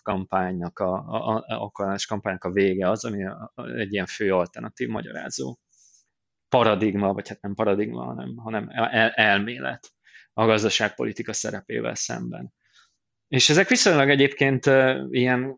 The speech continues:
komoly közgazdás-, közgazdaságtani folyóiratokban is, ö, jelennek meg ilyen típusú tanulmányok. Ö, és, és hát az egyik tanulmányunk az erre, erre, ö, az American Economic Journal,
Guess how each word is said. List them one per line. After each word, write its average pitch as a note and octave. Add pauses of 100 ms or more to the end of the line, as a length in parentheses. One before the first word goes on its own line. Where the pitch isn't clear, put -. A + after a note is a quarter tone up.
(120)
komoly A#2
közgazdás-, A2 (140)
közgazdaságtani A#2 (880)
folyóiratokban G#2
is, -
ö, A2
jelennek G#2
meg A2
ilyen G#2+
típusú A2
tanulmányok. B2+ (600)
Ö, A#2 (180)
és, C3
és D3
hát D3+
az D3
egyik D#3
tanulmányunk C3+
az B2+
erre, G#2+
erre, G2+ (880)
ö, C3 (220)
az A#2+
American G#2+
Economic G#2
Journal, A2